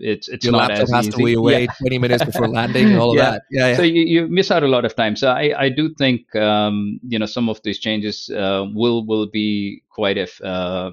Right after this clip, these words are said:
Speaker 1: you know, effective in terms of improving productivity. But having said that, I think, you know, there is a place for, you know, face-to-face meetings. You know,
Speaker 2: Sure,
Speaker 1: people
Speaker 2: absolutely.
Speaker 1: want to engage, and, and
Speaker 2: Yeah.
Speaker 1: it, that will continue.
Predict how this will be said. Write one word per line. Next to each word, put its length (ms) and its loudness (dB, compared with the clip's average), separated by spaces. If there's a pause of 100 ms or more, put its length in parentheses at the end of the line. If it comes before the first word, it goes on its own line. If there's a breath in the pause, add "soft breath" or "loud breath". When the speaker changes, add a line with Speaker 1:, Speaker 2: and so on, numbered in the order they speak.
Speaker 1:
you 100 -10
know, 80 -8
effective 480 -6
in 100 -12
terms 260 -12
of 120 -10
improving 440 -8
productivity. 600 -8 (240 loud breath)
But 120 0
having 240 0
said 200 -4
that, 140 4
I 120 2
think, 260 -10
you 80 -4
know, 100 -2
there 240 2
is 160 -4
a 80 -6
place 320 -8
for, 560 -4
you 120 0
know, 60 -4
face-to-face 720 -4
meetings. 560 -4
You 100 -8
know, 80 -4
Speaker 2:
Sure, 100 -6
Speaker 1:
people 260 -8
Speaker 2:
absolutely. 200 -6
Speaker 1:
want 160 -6
to 120 -2
engage, 480 -6
and, 300 -6
and 260 -6
Speaker 2:
Yeah. 80 -16
Speaker 1:
it, 180 -20
that 200 -4
will 180 -4
continue. 440 -6